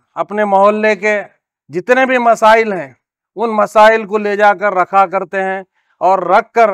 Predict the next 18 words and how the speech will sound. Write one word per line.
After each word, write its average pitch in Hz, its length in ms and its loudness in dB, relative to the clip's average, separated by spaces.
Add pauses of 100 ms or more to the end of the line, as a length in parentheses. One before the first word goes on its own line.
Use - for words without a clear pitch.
लड़ 165 360 4
कर 269 220 4
इन्हें 240 260 2
अपने 214 260 -4
मसाइल 202 500 0
को 202 180 -2
फंड 247 320 -2
लेकर 226 320 2
आने 202 300 2
की 180 140 -14
कोशिश 175 380 -8
कर 175 220 -6
कर 180 220 -6
मोहल्ले 156 380 -6
में 160 140 -6
काम 147 280 -6
कराने 139 400 -10
की 175 160 -16